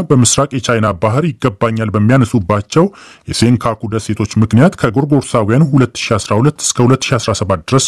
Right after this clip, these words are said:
ውጥረት ውስጥ ገብቷል። በአማራ ክልል ሰሜን ጎንደር ዞን ሰሞኑን በተከታታይ በደረሱ የጎርፍና የመሬት መንሸራተት አደጋዎች ሃያ ሦስት ሰዎች ሞቱ። የሱዳን ፈጥኖ ደራሽ ኃይል አር ኤስ ኤፍ በዳርፉር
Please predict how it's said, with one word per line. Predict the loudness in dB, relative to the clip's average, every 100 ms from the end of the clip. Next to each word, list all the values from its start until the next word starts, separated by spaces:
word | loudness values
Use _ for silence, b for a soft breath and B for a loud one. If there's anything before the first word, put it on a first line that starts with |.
| 0
ውጥረት | 0 2 -2 -2
ውስጥ | -4 -12 -4
ገብቷል። | -4 -4 -8 -14 -6
በአማራ | -2 2 0
ክልል | 0 -2 -2
ሰሜን | 0 2 4
ጎንደር | 4 4 2 2
ዞን | 0 0
ሰሞኑን | 0 4 6 6
በተከታታይ | 4 0 -2 -2 -2 0 0
በደረሱ | 2 2 0 2 4
የጎርፍና | 4 4 2 -2 0 2
የመሬት | 4 4 2 2
መንሸራተት | 0 2 -2 -2 -6
አደጋዎች | -4 0 0 -2 -2
ሃያ | -2 0
ሦስት | -6 -2
ሰዎች | -2 0 -2
ሞቱ። | -4 -4 -6 -6 -10 _ _ _ B B B B B B
የሱዳን | -6 0 2 0
ፈጥኖ | -2 -2 0
ደራሽ | 2 2 0
ኃይል | 0 0 2
አር | 0 0
ኤስ | -4 -2 0
ኤፍ | 0 0
በዳርፉር | 0 0 -2 -2 -6